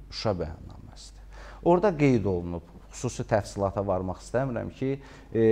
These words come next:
min doqquz yüz doxsan dördüncü il və iki min onuncu il, e, qarşılıqlı müqavilələrə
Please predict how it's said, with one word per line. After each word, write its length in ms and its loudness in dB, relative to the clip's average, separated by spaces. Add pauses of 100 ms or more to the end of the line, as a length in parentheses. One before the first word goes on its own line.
(540)
min 200 0
doqquz 240 2
yüz 80 -2
doxsan 400 2
dördüncü 400 2
il 80 2
və 140 4
iki 180 -6
min 200 -4
onuncu 520 0 (140)
il, 240 2 (300)
e, 440 4
qarşılıqlı 540 -2
müqavilələrə 540 0